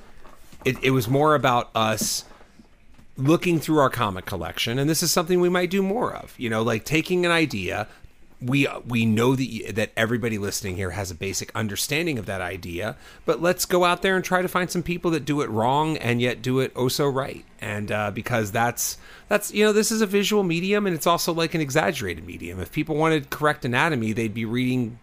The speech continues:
photo books, right? They're reading comic books. So that's the key, right? It's, it's much like, and, you know, we've talked about this a little bit in, in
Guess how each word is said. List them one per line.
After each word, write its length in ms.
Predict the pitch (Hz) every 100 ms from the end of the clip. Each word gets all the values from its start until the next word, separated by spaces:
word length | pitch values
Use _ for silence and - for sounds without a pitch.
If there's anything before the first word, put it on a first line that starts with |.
| -
photo 360 | - 139 165 107
books, 460 | - - - - - - -
right? 200 | 123 139
They're 100 | 151
reading 220 | 147 156 143
comic 380 | 139 165 165
books. 280 | - - -
So 340 | - 110 107 - - -
that's 280 | 185 196
the 100 | -
key, 300 | 170 - 180
right? 260 | 95 98 120 131
It's, 160 | 113
it's 180 | - 131
much 300 | 147 165 -
like, 380 | 135 131 123 - - - -
and, 240 | - 131 127
you 100 | 131
know, 140 | 101
we've 180 | 95 113
talked 260 | - 120 120
about 180 | 107
this 180 | 113 -
a 40 | 107
little 160 | 101
bit 260 | 95 98 -
in, 320 | 101 92 90 -
in 400 | 95 92 95 -